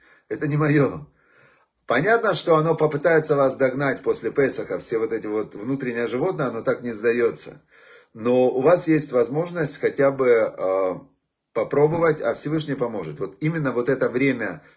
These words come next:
Песах — это время, когда Бог поможет, когда лично Он, Бог, Творец, Создатель, приходит в этот мир и освобождает нас из тюрьмы. Все, желаю всем выйти сегодня из своих внутренних тюрем, из внешних тюрем,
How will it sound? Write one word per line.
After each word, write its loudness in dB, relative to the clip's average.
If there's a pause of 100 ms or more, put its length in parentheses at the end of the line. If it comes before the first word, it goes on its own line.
(140)
Песах — 0
это 0
время, -4
когда -2
Бог -4
поможет, -4
когда 0
лично -6
Он, -6
Бог, -2
Творец, -2
Создатель, -2 (280)
приходит -2
в -2
этот 0
мир -4 (260)
и 0
освобождает 2
нас -2
из -6
тюрьмы. -8 (340)
Все, 2
желаю 4
всем -2
выйти -2
сегодня -2
из -10
своих -2
внутренних -8
тюрем, -4
из -10
внешних -6
тюрем, -6